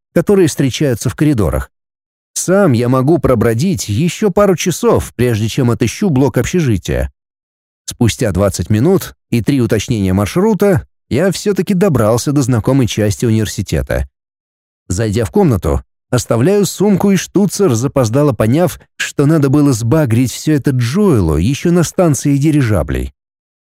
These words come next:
На семинар по боевой магии вполне предсказуемо опаздываю. Когда останавливаюсь на входе, Стэнк Феррара, оглаживающий свою бородку, насмешливо щурится. "Посмотрите,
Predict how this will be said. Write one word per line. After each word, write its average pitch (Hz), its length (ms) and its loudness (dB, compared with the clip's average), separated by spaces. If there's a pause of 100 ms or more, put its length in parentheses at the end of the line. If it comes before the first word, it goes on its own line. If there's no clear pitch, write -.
(440)
На 104 120 2
семинар 147 500 0
по 117 120 -2
боевой 107 300 2
магии 185 500 2
вполне 147 480 0
предсказуемо 165 960 0
опаздываю. 90 1000 0 (640)
Когда 110 280 2
останавливаюсь 107 680 0
на 113 80 2
входе, 117 440 0 (220)
Стэнк 156 380 -2
Феррара, 175 640 2 (200)
оглаживающий 120 720 2
свою 127 220 0
бородку, 156 680 2
насмешливо 139 600 0
щурится. 80 640 -2 (640)
"Посмотрите, 170 920 0